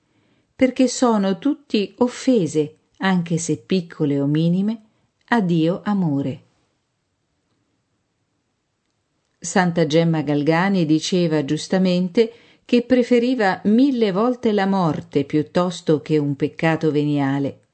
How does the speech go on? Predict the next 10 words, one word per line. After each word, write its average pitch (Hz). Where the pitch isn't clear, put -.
perché 202
un 220
briciolo 220
di 156
grazia 170
divina 147
vale 151
più 202
della 196
vita, 175